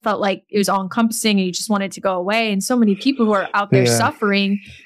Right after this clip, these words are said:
Speaker 1: we want it to go away. We do, but we want it to go away in our time. And it is something that I feel like through my own experience, I've learned that I can't rush it. It's,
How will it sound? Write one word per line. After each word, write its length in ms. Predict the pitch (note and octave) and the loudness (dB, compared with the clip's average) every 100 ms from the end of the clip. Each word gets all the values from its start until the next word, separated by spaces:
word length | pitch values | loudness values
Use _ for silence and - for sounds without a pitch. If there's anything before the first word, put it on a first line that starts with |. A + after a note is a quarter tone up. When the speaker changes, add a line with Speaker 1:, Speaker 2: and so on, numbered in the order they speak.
| - | 0
Speaker 1:
we 140 | B3+ | 2
want 220 | B3 D4 | 4 2
it 100 | F4+ | 0
to 120 | - A3 | -2 0
go 200 | G#3+ G3 | 0 0
away. 300 | G3 F#3+ G3 | 0 -2 0
We 160 | G#3 | 0
do, 340 | F#3 B3+ C#4+ A3 | 2 2 2 2
but 260 | G#3+ G3+ | -2 -4
we 140 | G#3+ A#3 | 0 2
want 160 | A3+ | 2
it 80 | A#3+ | -2
to 80 | A#3+ | -2
go 120 | A3+ | 0
away 160 | G#3+ G3+ | 0 0
in 80 | F#3 | -2
our 180 | G#3 | -2
time. 340 | A#3+ G#3 F#3 F3+ | -2 -4 -6 -4
And 120 | F#3 | 0
it 180 | G#3 G3 | 2 2
is 160 | B3+ - | 0 0
something 460 | G#3+ G3 G3 G3 | -2 -2 -4 -4
that 140 | F#3+ F3+ | -4 -4
I 100 | G3+ | -4
feel 540 | - G#3 G3 G3+ G3 | -4 -2 0 0 -2
like 360 | - G3 F#3+ - | -4 -4 -4 -6
through 120 | A3 G3 | -4 -2
my 140 | F#3+ | -2
own 220 | - F#3 | -2 -2
experience, 720 | G#3+ - - F#3+ B3+ B3+ G3+ | -2 -4 -4 0 0 0 0
I've 200 | G3 F3+ | -2 -4
learned 480 | F#3 F#3 A#3+ A3+ F#3 | -8 -4 0 0 -2
that 220 | - F3 - | -4 -4 -4
I 100 | F#3 | -8
can't 380 | - G3 G3 F#3 | -4 -2 -2 -2
rush 300 | F3+ G#3+ F#3 | -4 -2 -2
it. 120 | E3+ | -2
It's, 280 | F#3 - | -4 -8